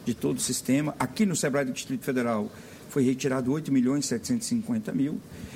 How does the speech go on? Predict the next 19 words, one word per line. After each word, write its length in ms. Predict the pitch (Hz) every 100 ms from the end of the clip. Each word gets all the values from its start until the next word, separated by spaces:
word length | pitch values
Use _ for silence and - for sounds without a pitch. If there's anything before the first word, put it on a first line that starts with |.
| - - - - -
É, 300 | 120 113 110
é 80 | -
uma 160 | 233 269
pena, 420 | - 202 131 87 - - -
porque, 600 | 170 - 202 196 196 175 - -
é, 220 | 170 180
o 60 | 180
que 120 | 202
que 100 | 226
a 40 | 190
gente 300 | 185 170 139
vê? 320 | 113 113 85 - - - -
Eles 280 | - 214 -
retiraram 720 | 175 208 208 170 202 220 214
um 40 | 185
recurso, 760 | 160 156 143 131 110 - 110 - -
é, 200 | 127 127
do 160 | 117
sebrae 680 | 120 139 117 113 113 165